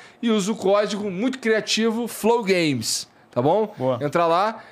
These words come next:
Speaker 1: Ô, e você também pode mandar uma mensagem pra gente, que é no link que tá fixado aqui no comentário, é, mas é N V nove nove ponto com ponto B R barra flow, tá bom?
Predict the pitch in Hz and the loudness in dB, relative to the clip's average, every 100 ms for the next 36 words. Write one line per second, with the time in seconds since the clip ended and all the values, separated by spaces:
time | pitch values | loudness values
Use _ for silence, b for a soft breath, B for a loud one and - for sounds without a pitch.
0 | B - 190 170 190 185 214 214 214 208 | B -2 0 2 2 2 0 0 0 -2
1 | 202 196 202 214 190 190 185 185 175 143 | 0 0 2 0 0 0 0 2 2 2
2 | 147 165 - 95 B B - 143 139 135 | 0 0 -4 -8 B B -2 2 4 4
3 | 131 143 147 143 147 151 143 143 139 147 | 2 2 2 0 -4 -8 -4 -4 -4 -4
4 | - 139 139 135 131 135 131 117 139 151 | 0 0 0 -2 -2 -2 -2 0 2 2
5 | 123 95 B B B - 113 117 113 110 | 2 -2 B B B -2 0 2 2 2
6 | 123 127 143 143 175 180 156 175 170 151 | 0 2 2 2 2 0 0 0 0 0
7 | 156 143 151 - 160 151 151 151 131 165 | -2 -2 -6 -6 -8 -6 -8 -4 0 0
8 | 151 120 151 170 - - 151 165 131 95 | 0 0 0 0 -4 0 2 2 2 -2
9 | 104 127 180 | 0 2 2